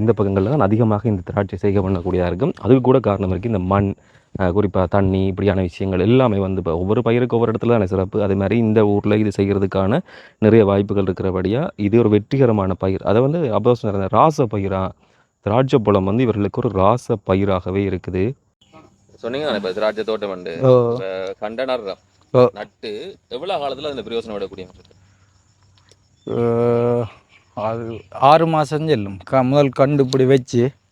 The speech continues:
Speaker 2: ஆ.
Speaker 3: மூன்று, மூன்று மாசத்துக்கு மேலே ஆகும் இப்படி வந்து படர.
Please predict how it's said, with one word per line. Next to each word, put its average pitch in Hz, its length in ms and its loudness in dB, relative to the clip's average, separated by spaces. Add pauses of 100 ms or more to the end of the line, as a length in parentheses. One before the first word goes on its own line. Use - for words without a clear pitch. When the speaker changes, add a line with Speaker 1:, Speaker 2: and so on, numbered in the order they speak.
Speaker 2:
ஆ. 113 140 -18 (200)
Speaker 3:
மூன்று, 143 640 2
மூன்று 147 480 0
மாசத்துக்கு 139 720 0 (120)
மேலே 143 320 2
ஆகும் 139 260 6
இப்படி 120 180 0
வந்து 120 200 0
படர. 120 320 4